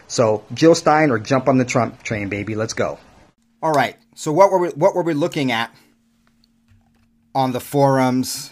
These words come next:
and what have you in twenty fifteen and twenty sixteen? Well, we were looking at things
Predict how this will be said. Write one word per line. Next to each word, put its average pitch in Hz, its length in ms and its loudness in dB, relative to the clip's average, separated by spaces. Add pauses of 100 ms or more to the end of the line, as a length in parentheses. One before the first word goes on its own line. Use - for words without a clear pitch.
(120)
and 117 140 -8
what 117 160 -4
have 113 240 -2
you 107 320 -10 (560)
in 117 120 -10
twenty 120 260 -6
fifteen 117 520 -8
and 107 120 -12
twenty 107 300 -10
sixteen? 95 680 -14 (600)
Well, 170 320 6
we 160 140 -2
were 160 120 -2
looking 156 360 -2
at 127 160 0
things 131 600 -2